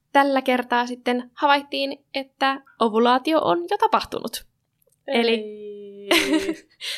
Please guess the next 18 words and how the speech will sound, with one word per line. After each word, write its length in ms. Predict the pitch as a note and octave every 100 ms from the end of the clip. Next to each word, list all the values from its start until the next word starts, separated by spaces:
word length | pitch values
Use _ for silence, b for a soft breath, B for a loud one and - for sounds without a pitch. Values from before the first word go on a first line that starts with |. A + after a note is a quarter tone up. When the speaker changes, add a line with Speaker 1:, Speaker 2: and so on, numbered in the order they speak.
| B B
Speaker 1:
Joo. 160 | A#3+ G#3+
Speaker 2:
Aa, 380 | C#4 C#4 C4+ B3+
tää 120 | C4
on 80 | C4
niin 200 | C4+ C4
tällaista 340 | B3+ C4 C4 -
kellon 420 | D4 C4+ A#3+ A3+
tarkkaa, 500 | A#3 A3+ A3+ G#3+ G3
että 140 | A3+ A#3 A3
turhauttaa. 1400 | C#4+ D4 B3 C4 B3+ G#3 G#3 - - C#4 C#4 C4+ C4+ C4 C4 -
Speaker 1:
Joo. 280 | E4+ E3+ - - _ - - _
Speaker 2:
Aa, 460 | B3+ C4 B3+ A#3+ A3
Speaker 1:
M-, 340 | C4 C4 - -
Speaker 2:
siis 220 | A3 -
Speaker 1:
mutta 320 | B3+ C4 C4
tosiaan 380 | B3+ A#3+ A#3+ A#3
Speaker 2:
todella 180 | A3+ A#3
turhauttavaa. 760 | - F#3 - - - B1+ E2